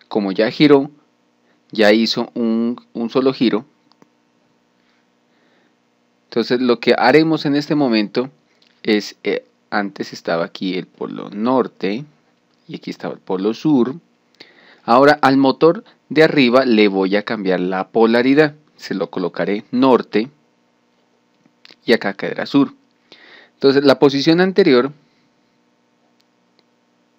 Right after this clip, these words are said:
estaba así, estaba el polo sur y el polo norte ahí. Cuando yo cambié la polaridad,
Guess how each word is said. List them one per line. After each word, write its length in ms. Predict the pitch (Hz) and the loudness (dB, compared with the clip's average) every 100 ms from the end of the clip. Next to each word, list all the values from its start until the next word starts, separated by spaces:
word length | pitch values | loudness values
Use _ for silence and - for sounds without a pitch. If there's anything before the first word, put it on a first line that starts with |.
| _ _ _ _ _ _ _ | _ _ _ _ _ _ _
estaba 800 | 113 - - 95 87 95 113 - _ _ _ _ _ | -12 -10 -8 -6 -6 -4 -6 -6 _ _ _ _ _
así, 460 | - - - 101 - _ | -16 -14 -12 -12 -12 _
estaba 680 | - - 98 95 98 123 - _ _ | -16 -8 -6 -4 -6 -6 -10 _ _
el 160 | - 90 | -14 -12
polo 340 | - 85 85 | -10 -10 -10
sur 460 | - 156 143 131 170 _ _ _ _ _ _ _ _ _ _ _ | -6 0 0 0 -6 _ _ _ _ _ _ _ _ _ _ _
y 120 | - 107 | -6 -6
el 80 | |
polo 260 | - 87 78 | -4 -8 -6
norte 360 | 101 92 - 117 | -10 -12 -4 -2
ahí. 180 | 135 - _ _ _ _ _ _ - _ _ | -2 -6 _ _ _ _ _ _ -20 _ _
Cuando 320 | 143 139 139 | 2 2 2
yo 200 | 135 156 | 2 0
cambié 300 | 160 185 180 | 0 2 4
la 240 | 180 175 - | 4 2 2
polaridad, 720 | 180 180 175 170 110 107 | 4 4 4 4 4 4